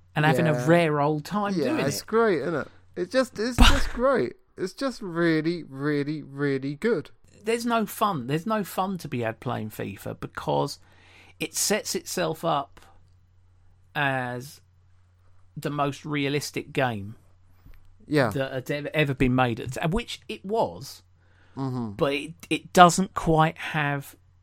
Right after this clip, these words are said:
Speaker 1: the chops
Speaker 2: Yeah,
Speaker 1: to,
Speaker 2: I mean,
Speaker 1: to
Speaker 2: yeah,
Speaker 1: see
Speaker 2: the
Speaker 1: it
Speaker 2: prob-,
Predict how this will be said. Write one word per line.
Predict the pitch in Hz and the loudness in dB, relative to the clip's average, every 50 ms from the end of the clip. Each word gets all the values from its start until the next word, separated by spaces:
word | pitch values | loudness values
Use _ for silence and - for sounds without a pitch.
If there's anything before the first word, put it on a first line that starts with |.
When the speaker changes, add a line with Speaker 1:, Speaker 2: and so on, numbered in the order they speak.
| _ - - _ _ _ 165 | _ -20 -20 _ _ _ -14
Speaker 1:
the | 139 147 147 | -10 -10 -10
chops | - - - - - 160 110 - - - - - - - - _ _ _ - _ _ _ _ _ _ _ _ _ _ - - - - - - - - | -8 -6 -4 -2 -2 -2 -2 -4 -6 -12 -14 -14 -14 -14 -16 _ _ _ -20 _ _ _ _ _ _ _ _ _ _ -20 -20 -20 -20 -20 -18 -4 2
Speaker 2:
Yeah, | 185 175 147 135 | 4 6 6 6
Speaker 1:
to, | 135 123 123 139 | 4 0 0 0
Speaker 2:
I | 160 | 2
mean, | 175 180 175 | 2 2 2
Speaker 1:
to | 175 175 - | 2 0 2
Speaker 2:
yeah, | 175 165 156 147 | 2 4 4 4
Speaker 1:
see | 143 131 | 4 4
Speaker 2:
the | 127 131 | 2 0
Speaker 1:
it | 147 | 2
Speaker 2:
prob-, | 196 190 175 | 2 2 4